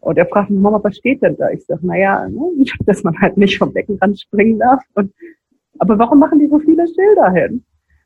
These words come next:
Ich sag, „Damit es auch jeder liest, ne?“ Und, ähm, ja, das war für ihn auch ganz, ganz schwer. Und ich hab einfach gemerkt an den Gesprächen mit den, mit den Menschen, dass, ähm,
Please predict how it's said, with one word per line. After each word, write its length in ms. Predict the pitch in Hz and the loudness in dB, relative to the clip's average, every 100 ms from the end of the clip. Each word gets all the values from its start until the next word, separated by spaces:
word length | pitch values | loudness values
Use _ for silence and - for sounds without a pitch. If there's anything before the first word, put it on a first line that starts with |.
| - | -12
Ich 120 | 196 | -10
sag, 120 | 208 | -4
„Damit 220 | - 185 196 | 0 0 0
es 120 | 196 | 0
auch 120 | 202 | 0
jeder 280 | 196 214 262 | 2 4 4
liest, 560 | 294 302 151 - - | 4 4 2 -2 -10
ne?“ 220 | 147 208 - - - - - - - - | -2 0 2 0 -2 -4 -4 -10 -12 -4
Und, 360 | 190 196 196 _ - _ _ _ _ - | 2 2 0 _ -20 _ _ _ _ -2
ähm, 520 | 165 156 156 - - _ _ _ _ - | 0 0 -2 -6 -10 _ _ _ _ 0
ja, 180 | 175 143 | 2 2
das 200 | 170 143 | -2 -6
war 100 | 170 | -6
für 120 | - | -4
ihn 160 | 254 330 | -2 -2
auch 140 | - | -4
ganz, 180 | 320 302 | -6 -6
ganz 240 | 320 294 - | -4 -6 -8
schwer. 400 | 180 - 320 320 _ _ _ _ _ _ _ | -6 -4 -4 -8 _ _ _ _ _ _ _
Und 140 | 156 175 | -4 -2
ich 80 | 202 | -2
hab 100 | - | -2
einfach 320 | 170 175 165 | -4 -6 -6
gemerkt 400 | 165 151 156 151 | -4 -2 -2 -4
an 100 | 156 | -6
den 120 | 151 | -6
Gesprächen 540 | 156 - - 151 - 180 | -8 -10 -10 -8 -4 -6
mit 100 | 185 | -4
den, 340 | 175 - - - | -6 -6 -12 -8
mit 140 | 156 160 | -6 -4
den 120 | 151 | -2
Menschen, 640 | 139 190 240 - 311 294 | 0 -2 -4 -6 -4 -2
dass, 200 | 226 220 _ 180 | -2 -4 _ -6
ähm, 460 | 175 175 175 185 | -4 -2 -4 -6